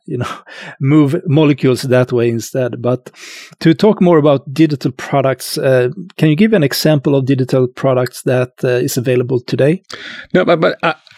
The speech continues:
Speaker 2: before we t-, start talking about that, I would like to s-, speak of something between
Speaker 1: Okay.
Speaker 2: a physical product and a digital prod-, product.
Speaker 1: Okay.
Speaker 2: Because it, that's, that's, uh, like, uh, manufacturing on demand.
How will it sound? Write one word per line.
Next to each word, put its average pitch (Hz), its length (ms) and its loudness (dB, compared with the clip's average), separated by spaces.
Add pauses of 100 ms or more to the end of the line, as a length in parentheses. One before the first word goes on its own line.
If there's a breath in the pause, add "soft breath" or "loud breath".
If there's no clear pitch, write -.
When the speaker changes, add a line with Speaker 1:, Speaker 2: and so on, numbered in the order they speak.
(180)
Speaker 2:
before 202 320 4
we 175 100 4
t-, 135 300 -4
start 143 260 2
talking 160 260 2
about 110 140 4
that, 98 180 4
I 104 40 4
would 120 180 4
like 120 180 2
to 123 100 0
s-, - 180 -2
speak 120 360 2
of 113 180 0 (140)
something 113 500 0
between 165 680 2 (200)
Speaker 1:
Okay. 147 280 0 (220)
Speaker 2:
a 123 60 0
physical 101 440 0
product 92 460 -2
and 95 140 -2
a 87 40 0
digital 87 340 -2
prod-, - 300 -4 (140)
product. 90 360 -4 (180 loud breath)
Speaker 1:
Okay. 139 300 0 (200)
Speaker 2:
Because - 300 0
it, 117 160 0
that's, 135 500 0
that's, 120 480 -2
uh, 104 960 -2 (100)
like, - 320 -2 (160)
uh, - 760 -6
manufacturing 113 800 2
on 104 160 4
demand. 120 560 2